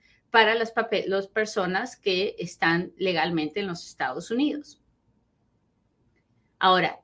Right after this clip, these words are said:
si yo soy residente legal y quiero pedir estampillas de comida, yo espero que sea después de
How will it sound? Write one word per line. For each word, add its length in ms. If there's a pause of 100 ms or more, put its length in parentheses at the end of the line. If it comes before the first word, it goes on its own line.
si 340
yo 240
soy 240
residente 680
legal 540 (840)
y 480 (760)
quiero 340
pedir 280
estampillas 640
de 100
comida, 640 (480)
yo 240
espero 920
que 120
sea 480
después 840 (320)
de 520